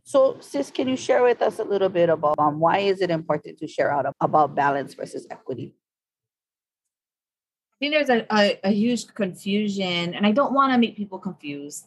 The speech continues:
Speaker 2: Like you said, it's a lot of information, so <laughs> I, I get it.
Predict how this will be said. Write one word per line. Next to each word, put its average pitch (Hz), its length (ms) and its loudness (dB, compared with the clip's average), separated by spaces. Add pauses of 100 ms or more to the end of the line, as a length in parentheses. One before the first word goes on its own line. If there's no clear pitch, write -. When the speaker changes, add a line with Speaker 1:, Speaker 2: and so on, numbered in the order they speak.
(120)
Speaker 2:
Like 160 140 -10
you 175 60 -8
said, 147 160 -2
it's 147 120 -8
a 180 40 -4
lot 196 200 0
of 151 60 -4
information, 131 680 -12
so - 160 -4 (480)
<laughs> - 460 -10
I, 170 180 2 (380)
I 175 60 0
get 151 260 2
it. 185 220 0